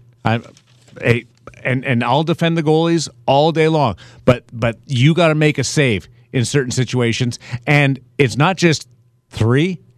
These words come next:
uh, goals that Vegas scored. There was one called back. They got a break on that, and, and so did Vegas in, in the first period.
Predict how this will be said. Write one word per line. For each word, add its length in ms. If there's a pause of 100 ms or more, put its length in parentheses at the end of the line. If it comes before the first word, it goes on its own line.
(260)
uh, 200
goals 320
that 80
Vegas 300
scored. 260 (180)
There 120
was 100
one 180
called 300
back. 320
They 80
got 140
a 40
break 260
on 120
that, 200
and, 280
and 180
so 140
did 180
Vegas 360
in, 240
in 120
the 100
first 280
period. 340